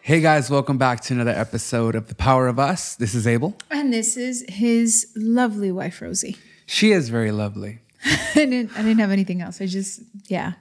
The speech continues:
Speaker 2: I'm his wife. That's who I am.
Speaker 1: And, uh, welcome back to another episode. Like I said,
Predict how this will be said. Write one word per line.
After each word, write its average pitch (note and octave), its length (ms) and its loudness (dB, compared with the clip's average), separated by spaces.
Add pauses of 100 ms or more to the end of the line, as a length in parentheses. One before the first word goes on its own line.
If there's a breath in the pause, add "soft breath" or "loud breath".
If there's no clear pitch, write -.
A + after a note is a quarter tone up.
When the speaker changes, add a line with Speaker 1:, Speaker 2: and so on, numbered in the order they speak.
Speaker 2:
I'm C#4+ 120 4
his F4 160 0
wife. - 460 0 (380 loud breath)
That's A#3 180 -4
who C#4 80 -6
I C#4 60 -6
am. C4+ 260 -2 (160)
Speaker 1:
And, B2 340 4
uh, A2+ 460 2
welcome A#2 260 0
back G#2+ 200 -2
to A2+ 100 -4
another G#2 160 0
episode. G#2+ 380 0
Like G2+ 200 -2
I G2 100 -4
said, A#2+ 420 -2